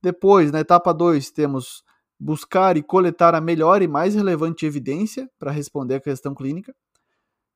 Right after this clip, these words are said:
Depois, realizar a avaliação crítica e síntese das evidências identificadas, que compõem a etapa três.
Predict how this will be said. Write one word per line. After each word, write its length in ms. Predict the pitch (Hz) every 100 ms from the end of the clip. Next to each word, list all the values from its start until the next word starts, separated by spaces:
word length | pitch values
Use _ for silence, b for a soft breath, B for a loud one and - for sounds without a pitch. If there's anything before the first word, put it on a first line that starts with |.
| _ _
Depois, 520 | 165 170 180 190 147
realizar 480 | 135 175 208 180 185
a 40 | 190
avaliação 400 | 185 170 190 175
crítica 400 | 170 208 - 190
e 80 |
síntese 440 | 170 - 185 202 185
das 260 | 147 151
evidências 500 | 156 143 139 160 -
identificadas, 680 | 151 143 151 - - 196 233
que 100 | -
compõem 460 | 151 147 143 143 143
a 60 | 131
etapa 320 | - 120 151
três. 480 | - 165 202 -